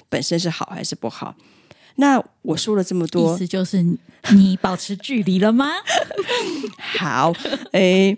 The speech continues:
Speaker 1: 这么说好了，这场音乐会不只是大师谢幕的时候，我心思就飘走了。其实在这个正规曲目演奏当中，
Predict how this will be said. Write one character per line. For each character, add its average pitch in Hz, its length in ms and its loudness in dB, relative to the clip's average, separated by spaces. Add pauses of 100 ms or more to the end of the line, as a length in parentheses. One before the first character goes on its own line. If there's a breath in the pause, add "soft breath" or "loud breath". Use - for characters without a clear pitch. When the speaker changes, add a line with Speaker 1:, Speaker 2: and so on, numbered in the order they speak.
(320 loud breath)
Speaker 1:
这 370 160 0
么 320 80 6
说 277 160 2
好 247 160 0
了， 156 100 -4
这 330 160 -2
场 302 180 -4
音 247 100 0
乐 247 120 4
会 233 240 2
不 - 320 2
只 - 240 -4
是 190 140 -6
大 180 280 -4
师 180 160 -4
谢 175 200 -2
幕 170 160 -2
的 156 100 -6
时 - 220 -8
候， 165 120 -6
我 - 160 -6
心 180 240 -4
思 170 200 -6
就 160 260 -4 (240)
飘 151 260 -8
走 - 200 -10
了。 - 180 -16 (320 loud breath)
其 - 160 -6
实 214 140 -6
在 196 240 0
这 185 120 -4
个 160 120 -6
正 202 280 -4
规 190 160 -2
曲 175 220 -4
目 165 160 -2
演 160 160 -2
奏 170 160 -2
当 160 220 -4
中， 160 200 -6